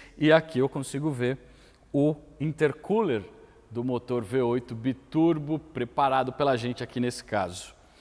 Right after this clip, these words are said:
Mas eu ainda preciso falar disso aqui, ó. Eu tô falando exatamente desta linha aqui, que sobe por detrás do cockpit aero-, com inspirações aeronáuticas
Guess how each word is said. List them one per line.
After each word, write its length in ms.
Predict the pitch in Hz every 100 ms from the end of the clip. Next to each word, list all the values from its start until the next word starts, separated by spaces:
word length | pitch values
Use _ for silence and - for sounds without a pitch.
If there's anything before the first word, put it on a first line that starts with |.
| - - - - - _ _ - -
Mas 1080 | 160 196 202 - - - - - - - -
eu 140 | 131
ainda 180 | 139 147
preciso 320 | 143 - 143
falar 760 | 143 156 127 135 - - - - 123
disso 340 | 117 127 -
aqui, 280 | 185 - 98
ó. 80 | 78 - - - - - - - -
Eu 120 | 151
tô 100 | 208
falando 280 | - 214 220
exatamente 600 | 196 220 220 220 214 226
desta 800 | 143 127 170 247 277 - - 214
linha 460 | 151 165 214 147 120
aqui, 360 | - - 185 - _ - _ -
que 120 | 156
sobe 720 | - - - 220 190 123 113 - - - - -
por 160 | 151
detrás 1040 | 135 151 - 214 226 240 202 131 - - - - -
do 120 | 131
cockpit 1040 | 143 165 156 143 - 175 - - 127 104 101
aero-, 380 | 117 123 123 123 123 120 -
com 120 | 127
inspirações 600 | 123 - 131 - 131 127
aeronáuticas 760 | 139 180 135 143 - 160 -